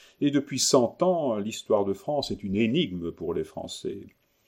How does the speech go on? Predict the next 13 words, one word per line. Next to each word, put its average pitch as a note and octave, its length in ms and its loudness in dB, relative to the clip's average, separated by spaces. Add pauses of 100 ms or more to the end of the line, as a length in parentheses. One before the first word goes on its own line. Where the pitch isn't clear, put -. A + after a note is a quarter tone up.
(380)
Pourtant, D3+ 500 0
il A2+ 140 -4
y G2+ 100 0
eut D#3 180 -4
de B2+ 100 2
nos F#2+ 160 0
jours C#3+ 340 0
une G2+ 160 0
heure F#2+ 140 4
solennelle C3+ 640 6
d'attente G3 420 0
et G#2+ 40 -2
d'espoir. - 760 -2